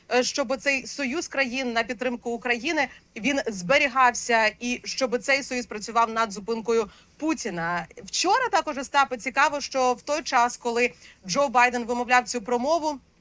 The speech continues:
в овальному кабінеті, як я говорила, була його родина. В, е,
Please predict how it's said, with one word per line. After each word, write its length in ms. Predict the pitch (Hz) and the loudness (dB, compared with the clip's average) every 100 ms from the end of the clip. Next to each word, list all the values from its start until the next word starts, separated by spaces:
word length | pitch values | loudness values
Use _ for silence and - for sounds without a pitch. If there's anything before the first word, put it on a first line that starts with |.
| _ _ - | _ _ 0
в 80 | 240 | 6
овальному 420 | 247 254 262 247 | 8 8 6 -2
кабінеті, 500 | 226 220 226 226 214 | -2 0 2 2 0
як 120 | 202 | -4
я 60 | 208 | -6
говорила, 480 | 220 233 262 254 226 - - | -4 0 4 4 4 -2 -4
була 240 | 220 226 | 4 4
його 180 | 220 233 | 4 2
родина. 500 | 233 208 320 294 254 - - - | -2 0 0 2 2 0 -14 -6
В, 200 | 214 196 | -4 0
е, 720 | 269 262 262 240 - 226 | 4 6 6 4 0 2